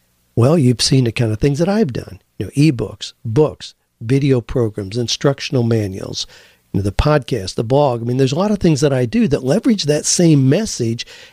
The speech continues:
and things that create income in addition to just time that I spend one-on-one. Now, I've moved away from, I told you, Shauna has moved away from, you know, doing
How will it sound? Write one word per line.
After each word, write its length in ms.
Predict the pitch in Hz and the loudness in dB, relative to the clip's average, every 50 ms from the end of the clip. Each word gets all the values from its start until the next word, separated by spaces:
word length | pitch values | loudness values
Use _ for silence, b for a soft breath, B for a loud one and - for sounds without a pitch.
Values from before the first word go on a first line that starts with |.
| B B | B B
and 180 | 156 151 151 - | 0 0 0 2
things 300 | - 160 160 151 135 113 | 2 2 2 2 0 -2
that 160 | 143 - _ | -4 -6 _
create 400 | - - 143 135 131 131 123 120 | -8 -2 2 2 4 4 4 4
income 640 | 135 180 220 208 - - 131 113 104 107 107 113 B B B B B B _ _ - | 2 2 2 0 0 -2 -2 -2 0 0 -2 -4 B B B B B B _ _ 2
in 140 | - 156 160 | 2 4 4
addition 480 | 165 156 131 202 202 - - 208 170 139 | 4 4 4 2 2 2 2 0 0 0
to 540 | - - - 254 277 262 208 170 160 143 b b b b _ | 0 -2 2 4 4 4 6 4 4 2 b b b b _
just 260 | - 143 156 156 - | 2 2 2 2 0
time 320 | - - 147 139 135 131 123 | -2 0 2 4 4 2 2
that 100 | 120 120 | 0 0
I 100 | 123 120 | 0 0
spend 440 | - - - 135 123 120 113 117 - b b b b | 0 -2 0 2 2 2 2 -2 -4 b b b b
one-on-one. 800 | - 123 120 120 113 110 110 113 110 110 107 90 82 82 87 - _ - _ _ _ _ _ _ _ _ _ _ _ - | 0 2 2 4 2 2 0 2 2 0 0 -2 -4 -8 -12 -16 _ -20 _ _ _ _ _ _ _ _ _ _ _ -4
Now, 120 | 101 110 | 0 0
I've 260 | 135 170 202 175 - - | 2 2 0 -2 0 2
moved 440 | 180 180 185 180 151 - - - _ _ _ _ _ - | 4 6 6 4 4 0 -8 -20 _ _ _ _ _ -6
away 340 | 123 113 120 139 170 220 220 | -4 0 2 4 4 4 2
from, 440 | - - - 110 101 98 101 117 123 | 0 -4 -8 -8 -8 -8 -10 -8 -8
I 80 | 123 | -8
told 260 | - - 135 135 131 | -4 0 0 2 2
you, 180 | 127 123 117 113 | 2 2 0 0
Shauna 360 | 104 - - 147 139 143 147 123 | 0 0 0 0 2 2 2 2
has 180 | 127 120 110 | 2 2 2
moved 260 | 123 127 127 117 117 | 4 4 2 2 2
away 260 | 131 113 123 120 123 120 | 0 2 4 4 4 2
from, 180 | - 123 107 B B B B B B B B | 0 -4 -6 B B B B B B B B
you 100 | 139 127 | 2 2
know, 100 | 117 107 | 4 4
doing 400 | 107 135 135 131 123 120 123 | 4 4 4 4 4 2 -2